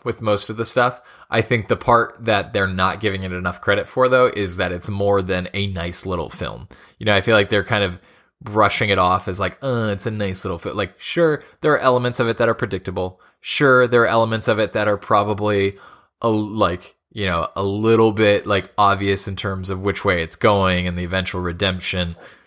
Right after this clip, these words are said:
However, it's still done well. It's still done better than just a, a, a good little pic-, it, it's more than that. It, and it's, um, so that's the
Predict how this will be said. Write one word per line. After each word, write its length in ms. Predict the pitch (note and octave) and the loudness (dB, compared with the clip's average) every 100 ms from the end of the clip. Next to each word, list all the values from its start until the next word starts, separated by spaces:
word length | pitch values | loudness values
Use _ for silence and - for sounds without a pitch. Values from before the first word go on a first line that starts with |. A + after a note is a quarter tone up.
| _ | _
However, 760 | - F#2+ A2+ B2+ G#2 F#2+ F2+ - _ _ _ - | -4 0 4 4 4 0 0 -8 _ _ _ -6
it's 200 | G#2+ - | -4 -2
still 360 | - D3 C3 | 0 4 4
done 560 | G#2+ A2+ G2+ F2+ F2+ F2 _ _ _ _ _ | 4 2 2 0 -4 -12 _ _ _ _ _
well. 480 | G#2+ G#2+ D#2 - - | -4 0 0 -4 -8
It's 160 | A#2 - | -4 -2
still 220 | - C#3+ | 2 2
done 320 | A#2+ A#2+ G2 | 4 2 2
better 260 | F#2+ G2+ G2 | 0 2 2
than 220 | F#2 F2+ | -2 -4
just 340 | F#2+ F2+ - - _ _ _ | -2 -2 -2 -10 _ _ _
a, 180 | A2+ A2 - | 0 2 0
a, 300 | A2 G2+ - | -6 -8 -2
a 80 | C3+ | -2
good 240 | G#2 A#2+ | 0 0
little 220 | G2+ G2 F2+ | 2 0 0
pic-, 160 | G2+ | 2
it, 180 | A2 A2+ | 2 2
it's 160 | B2+ C3 | -2 0
more 260 | A#2+ A2+ | 2 2
than 140 | F#2+ E2 | 2 -2
that. 300 | D2 C2+ G2 | -2 -2 -2
It, 180 | G#2 - | -4 -2
and 140 | G#2+ | -2
it's, 300 | G2 F#2+ - - | 0 0 -4 -4
um, 580 | G2+ F#2+ F2+ E2+ F2 F2+ _ - _ | 2 4 2 0 -6 -10 _ -20 _
so 100 | - | 0
that's 180 | B2 D3 | 4 4
the 140 | D#3 | 4